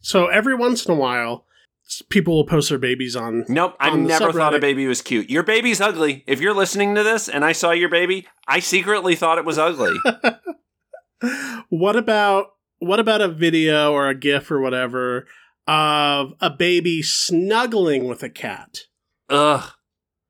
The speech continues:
Speaker 2: I'd be like, "This is a cute cat. Get that fucking golem out of this
Speaker 1: <laughs>
Speaker 2: shot."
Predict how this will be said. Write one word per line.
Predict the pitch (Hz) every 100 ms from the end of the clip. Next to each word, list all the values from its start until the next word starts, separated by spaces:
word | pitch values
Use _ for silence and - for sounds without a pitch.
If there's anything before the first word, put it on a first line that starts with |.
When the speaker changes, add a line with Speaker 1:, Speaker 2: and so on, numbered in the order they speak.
| _
Speaker 2:
I'd | 117 135 123
be | 180 170
like, | 156 143
"This | 165 160 165
is | 151
a | 160
cute | - - 156 -
cat. | 147 143 110
Get | 123 131
that | 147 120 - - - - -
fucking | - 156 143 123
golem | 110 120 135 120 95
out | 92 92
of | 92 85
this | 101 98 - -
Speaker 1:
<laughs> |
Speaker 2:
shot." | - 110 95 92